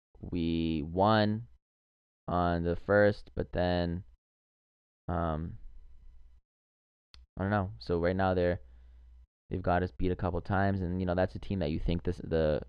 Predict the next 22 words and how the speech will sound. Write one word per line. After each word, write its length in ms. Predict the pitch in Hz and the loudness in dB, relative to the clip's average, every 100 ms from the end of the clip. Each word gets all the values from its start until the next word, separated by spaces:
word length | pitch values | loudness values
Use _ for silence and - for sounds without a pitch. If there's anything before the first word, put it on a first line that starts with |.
| - - | -12 -2
Bruins 260 | - 90 87 | 2 2 -2
should 140 | 92 | -4
be 80 | 85 | 0
able 160 | 85 80 | 0 -2
to 120 | 80 | -4
beat, 300 | 87 90 87 - | 0 0 0 -2
and 180 | 78 | 0
they're 200 | 82 85 | 2 2
kinda 240 | - 87 82 | 2 0 -2
struggling 440 | - 85 80 82 | -2 -4 -2 -6
to 100 | - | -6
get 120 | 82 85 | -4 -2
over 160 | 85 | -2
the 100 | 80 | -2
hump. 300 | 95 87 85 - - - - - - - - - - - - - | -2 0 2 0 -4 -20 -20 -20 -20 -18 -16 -16 -18 -20 -20 -10
So, 540 | - 95 92 92 92 - - - - - | 0 4 4 4 0 -8 -20 -20 -20 -10
uh, 360 | - 90 82 71 55 - - | -4 0 0 -2 -6 -6 -4
upcoming 320 | 104 113 101 | -2 -2 0
games, 420 | 98 98 98 - | 0 0 -4 -2
like 180 | 82 87 | -2 -2
I 40 | |
said, 300 | - 90 80 | 0 0 0